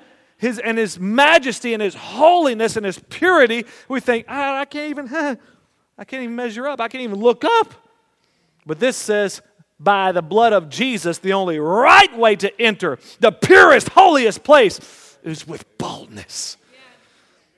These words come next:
That means you really believe what Jesus did, he did it for you. And you really believe in what his blood accomplished for your life.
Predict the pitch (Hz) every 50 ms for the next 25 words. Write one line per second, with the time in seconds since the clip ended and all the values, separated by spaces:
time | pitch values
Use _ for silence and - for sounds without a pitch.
0 | _ _ _ _ _ _ _ _ _ _ _ _ 160 180 220 214 190 190 185 143
1 | - 180 208 214 180 170 190 196 202 196 160 196 196 196 190 190 175 143 131 123
2 | 147 151 147 127 113 165 170 151 156 135 - - 135 160 165 147 131 120 113 -
3 | _ _ _ - 165 160 139 123 151 151 143 160 - - 156 151 147 127 139 120
4 | 101 90 87 _ _ _ _ _ - - - _ _ _ _ _ _ _ _ _
5 | _ _ _ _ _ 147 131 131 135 190 220 208 220 208 196 180 160 185 185 196
6 | 208 208 196 160 175 170 175 196 180 139 185 190 147 131 127 127 202 226 214 185
7 | 151 127 104 - _ _ - 147 - - - 196 185 - - 139 117 110 - -
8 | - 147 147 143 139 139 139 143 147 131 - - - - - -